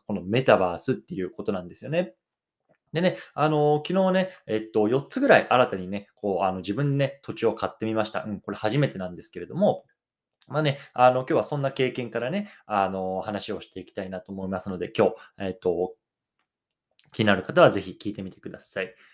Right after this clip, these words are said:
はい。じゃあね、早速まず結論からなんですけれども、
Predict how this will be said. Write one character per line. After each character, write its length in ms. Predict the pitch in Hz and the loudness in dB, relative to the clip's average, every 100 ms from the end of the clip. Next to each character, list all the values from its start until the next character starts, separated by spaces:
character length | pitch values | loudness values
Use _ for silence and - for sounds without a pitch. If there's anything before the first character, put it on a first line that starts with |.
| _ | _
は 120 | - | -2
い。 120 | 165 165 - | -2 -4 -8
じ 80 | 185 | -2
ゃ 20 | |
あ 20 | |
ね、 160 | 185 143 - | -2 -2 -4
早 140 | 147 | -4
速 180 | 143 - | -2 2
ま 120 | 208 | 2
ず 120 | - - | 2 -2
結 240 | 123 - | -6 -2
論 160 | 110 104 | 0 2
か 80 | |
ら 60 | 208 | 2
な 120 | 135 | 0
ん 80 | 95 | -2
で 60 | 85 | -6
す 80 | - | -12
け 100 | 95 | -10
れ 60 | |
ど 80 | 113 | -2
も、 220 | 170 - | 0 0